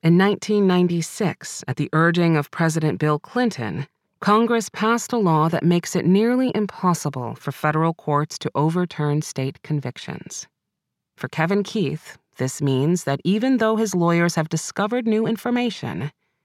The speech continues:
he almost certainly cannot get relief. In twenty twenty-one, after considering Yezo's testimony, the wealth of new evidence, and the applicable law, U S District Court Judge Solomon Oliver Junior denied Keith a new day in court.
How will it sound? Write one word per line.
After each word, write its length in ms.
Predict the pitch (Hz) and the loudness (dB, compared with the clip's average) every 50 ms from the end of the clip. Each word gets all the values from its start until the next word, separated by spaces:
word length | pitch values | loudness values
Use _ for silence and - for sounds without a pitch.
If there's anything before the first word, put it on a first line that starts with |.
| _ _ | _ _
he 140 | - 170 - | -4 -4 0
almost 460 | - 175 185 190 185 190 185 - - | 2 2 2 4 2 0 -2 -4 -10
certainly 720 | - - - - 247 240 - - 147 139 135 131 131 135 143 _ | -12 -10 -4 -2 -2 -2 0 0 0 0 0 0 -2 -2 -4 _
cannot 500 | - - - 151 147 147 143 143 - - | -12 -6 -2 0 0 2 0 -2 -4 -6
get 220 | - 127 123 - - | -8 -8 -8 -6 -6
relief. 560 | 139 139 135 127 - - - - - - - _ _ _ _ _ _ _ _ _ _ _ _ _ _ _ _ _ _ - | -6 -6 -4 -4 -6 -8 -10 -16 -20 -20 -20 _ _ _ _ _ _ _ _ _ _ _ _ _ _ _ _ _ _ 2
In 120 | 151 165 | 2 2
twenty 380 | 170 - - 196 202 226 247 254 | 2 2 2 2 2 2 2 0
twenty-one, 840 | - - 214 208 208 208 214 196 180 160 147 131 - - 147 143 151 - | -2 -2 -2 0 2 2 2 2 2 2 2 0 -2 -6 -8 -10 -8 -4
after 300 | 135 135 139 - - 139 | -2 -2 -2 -2 -4 -4
considering 640 | - - 151 147 - - 175 175 185 185 190 185 190 | -2 0 -2 -2 0 0 0 2 4 4 4 6 6
Yezo's 480 | 170 170 170 165 170 170 170 160 - | 6 6 4 2 2 2 0 0 -2
testimony, 800 | - - - 165 156 - - 147 135 127 120 120 123 123 135 160 165 - | -6 -4 -2 -2 -2 -2 -2 -4 -2 -2 -2 -2 -2 -2 -4 -4 -4 -4
the 80 | - 127 | -6 -4
wealth 460 | 123 131 156 175 196 214 202 - - | -2 0 2 2 2 0 -2 -2 -4
of 120 | 151 139 | -2 0
new 140 | 143 139 131 - | 0 -2 0 0
evidence, 600 | 160 180 175 143 - - 107 123 - - - - - | 0 0 0 0 -4 -4 -6 -6 -6 -8 -10 -10 -4
and 320 | 127 139 151 175 190 208 | 0 2 2 4 2 2
the 120 | 190 202 196 | 2 0 -2
applicable 600 | 190 - - 190 190 - 208 185 190 190 190 190 | -2 -2 -2 -4 -2 -2 -2 0 0 0 2 2
law, 500 | 208 214 208 156 117 107 104 107 131 - _ _ _ _ _ _ _ - 143 | 4 4 4 4 4 2 0 -2 -6 -10 _ _ _ _ _ _ _ -2 2
U 220 | 160 185 208 214 | 2 4 4 4
S 160 | 202 190 - | 2 0 -2
District 540 | - - 185 175 - - 185 180 - - - | -2 -2 -2 -2 -2 -2 -2 -2 -2 -4 -8
Court 280 | - - 165 175 - 147 | -2 0 0 0 0 -2
Judge 340 | - 160 156 151 147 151 | -2 0 2 2 2 0
Solomon 540 | - - - 165 160 170 190 202 214 214 214 - | -4 -4 0 2 4 4 4 2 2 2 2 2
Oliver 420 | - 170 175 185 175 180 185 180 | 2 4 4 2 2 2 0 0
Junior 500 | 165 156 165 151 135 123 117 117 113 120 | 0 0 0 2 2 2 0 -2 -2 -4
denied 640 | 127 - 127 131 135 135 139 143 151 160 170 165 _ | -4 -2 0 2 2 2 4 4 2 2 0 -2 _
Keith 400 | - - 175 170 180 - - - | -8 -4 -2 -2 -2 -2 -4 -2
a 60 | 147 | 0
new 240 | 147 139 135 143 156 | 0 2 2 0 0
day 260 | 151 - 139 135 135 | -2 -2 -2 -2 -2
in 120 | 143 151 156 | -2 -2 -4
court. 460 | - - - 131 123 - - _ - | -4 -6 -8 -8 -8 -8 -10 _ -20